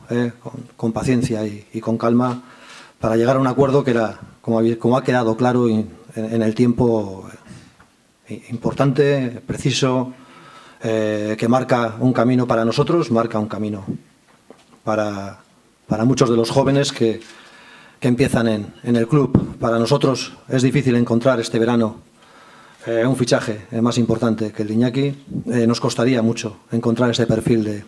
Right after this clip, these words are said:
de jugador, pero lo más importante es que es uno de casa, uno de los nuestros. Es una ventaja haberlo encontrado en Lezama, haberlo encontrado en nuestro vestuario y haberlo encontrado,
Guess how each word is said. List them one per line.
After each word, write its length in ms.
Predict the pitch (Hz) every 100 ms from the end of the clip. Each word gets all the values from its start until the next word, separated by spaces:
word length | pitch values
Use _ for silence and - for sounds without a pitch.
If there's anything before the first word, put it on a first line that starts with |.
| -
de 120 | 120 117
jugador, 520 | 131 113 123 135 - - - -
pero 140 | 123 120
lo 80 |
más 140 | 127 135
importante 440 | 117 120 135 127
es 80 | 113
que 160 | 113 107
es 280 | - - - -
uno 200 | 127 120
de 80 | 113
casa, 340 | 131 - 113 113
uno 180 | 113
de 60 | 107
los 120 | 107
nuestros. 440 | 131 117 110 104 107
Es 260 | 95 - -
una 160 | 123 110
ventaja 360 | 110 127 -
haberlo 220 | 117 113
encontrado 560 | 110 107 110 117 110 - - _ _ _ _ _ _
en 100 | 117
Lezama, 500 | 113 110 143 147 151
haberlo 240 | 117 113 110
encontrado 540 | 107 104 107 101 104 _ _ _ _ _ _ -
en 160 | 113
nuestro 280 | 110 110 113
vestuario 560 | 113 110 120 135 135 131
y 40 |
haberlo 200 | 117 113
encontrado, 520 | 110 107 110 110 101